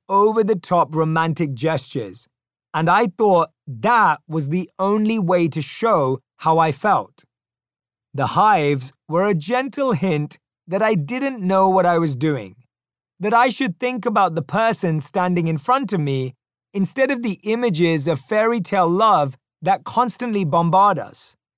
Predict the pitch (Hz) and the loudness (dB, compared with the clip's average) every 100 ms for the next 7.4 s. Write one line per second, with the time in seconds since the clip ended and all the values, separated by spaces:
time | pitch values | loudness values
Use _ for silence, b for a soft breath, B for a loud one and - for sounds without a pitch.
0 | _ _ _ _ _ _ _ _ _ _ | _ _ _ _ _ _ _ _ _ _
1 | _ 190 202 180 202 240 226 185 175 156 | _ 0 2 4 4 4 4 4 2 -2
2 | - 190 202 208 226 - 202 185 180 175 | -2 0 2 0 -2 -2 2 2 2 0
3 | 156 156 - 220 220 190 151 139 131 - | 0 0 -2 0 2 4 2 0 -4 -12
4 | _ 151 165 - 185 214 202 214 151 175 | _ -4 -4 -2 0 2 0 0 2 2
5 | 160 185 180 143 - 151 - 160 165 160 | 4 4 4 0 -4 -6 -4 0 2 2
6 | 107 - _ _ _ _ 196 240 277 294 | 0 -6 _ _ _ _ -4 0 4 4
7 | 196 107 92 | 2 -2 -6